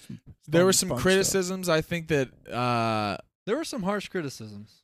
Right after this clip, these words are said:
Speaker 2: there were some
Speaker 3: that
Speaker 2: hard.
Speaker 3: I
Speaker 2: There were
Speaker 3: saw.
Speaker 2: some people that were, that said they thought that, um, the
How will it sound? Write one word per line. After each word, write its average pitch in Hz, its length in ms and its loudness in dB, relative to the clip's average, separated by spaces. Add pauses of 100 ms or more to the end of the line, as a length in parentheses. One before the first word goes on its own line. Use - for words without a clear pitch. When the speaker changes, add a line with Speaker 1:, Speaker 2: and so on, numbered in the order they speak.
Speaker 2:
there 202 100 6
were 247 60 6
some 220 180 2
Speaker 3:
that 175 60 4
Speaker 2:
hard. 185 180 6
Speaker 3:
I 127 40 0
Speaker 2:
There 170 100 6
were 214 80 6
Speaker 3:
saw. - 80 4
Speaker 2:
some 196 160 4
people 214 300 4
that 160 120 4
were, 143 240 4
that 131 300 0
said 139 260 0
they 127 160 2
thought 123 380 0
that, 113 380 -2 (160)
um, 104 600 -6 (540)
the 104 960 0